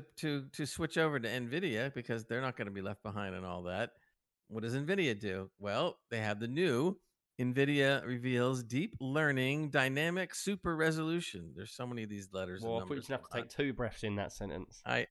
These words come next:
Speaker 1: I know. It says it's up, it's a, a upcoming ready, a game ready driver coming out very soon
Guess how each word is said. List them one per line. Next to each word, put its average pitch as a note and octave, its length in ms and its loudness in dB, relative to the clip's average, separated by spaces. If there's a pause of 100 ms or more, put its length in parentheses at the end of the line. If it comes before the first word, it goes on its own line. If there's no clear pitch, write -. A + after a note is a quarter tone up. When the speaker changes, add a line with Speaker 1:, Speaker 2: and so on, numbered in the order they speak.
Speaker 1:
I A#2+ 120 2
know. G#2+ 360 2
It A#2 100 -6
says B2 300 0
it's A#2 160 -4
up, C3+ 120 2 (140)
it's C3 200 -8
a, A#2 100 -2
a - 300 -6
upcoming E3 440 2
ready, D3+ 320 4
a C3 140 2
game C3+ 260 2
ready C#3+ 200 2
driver B2+ 360 2
coming A#2+ 240 -2
out A#2 120 -2
very A2 200 2
soon A#2+ 420 -4